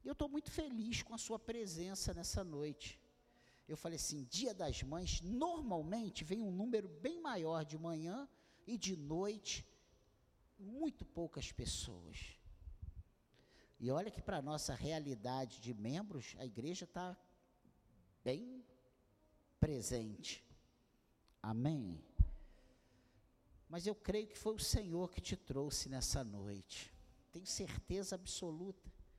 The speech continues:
Porque família é um projeto de Deus. E não pense que foi o homem quem a idealizou, porque não foi.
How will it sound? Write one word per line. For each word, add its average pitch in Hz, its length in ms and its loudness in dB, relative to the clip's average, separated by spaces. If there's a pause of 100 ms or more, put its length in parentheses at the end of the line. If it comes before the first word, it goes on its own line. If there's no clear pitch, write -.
(680)
Porque - 200 0
família 196 1000 0 (680)
é 240 160 6
um 262 120 -2
projeto 196 680 6
de 190 140 -4
Deus. 165 600 -2 (1120)
E 392 80 -6
não 440 140 2
pense 403 280 6
que 294 80 2
foi 254 260 4
o 202 80 0
homem 175 680 2
quem 165 520 0
a 156 120 2
idealizou, 147 840 0
porque - 300 -12
não 262 120 -10
foi. 214 420 -10